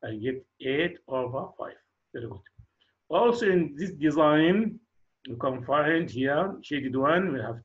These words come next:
two, every shaded one will be what? Two over A over three. Two over three shaded one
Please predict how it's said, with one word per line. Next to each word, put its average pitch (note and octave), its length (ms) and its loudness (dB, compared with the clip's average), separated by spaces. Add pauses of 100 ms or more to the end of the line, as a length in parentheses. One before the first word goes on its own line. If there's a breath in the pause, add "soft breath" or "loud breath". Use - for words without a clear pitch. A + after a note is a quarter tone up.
(120)
two, G#3 500 -4 (480)
every C#3+ 240 0
shaded C#3 300 -2
one D3 160 0
will C3 120 -2
be C#3+ 100 -2
what? F#3 260 0 (680)
Two G3 840 -2 (560)
over D3+ 720 2 (500)
A C#3+ 540 2
over C#3 320 -4
three. F3+ 460 -4 (420)
Two D3 120 -6
over C3+ 280 -4 (140)
three D#3 220 -2
shaded C#3+ 300 -4
one F3+ 320 0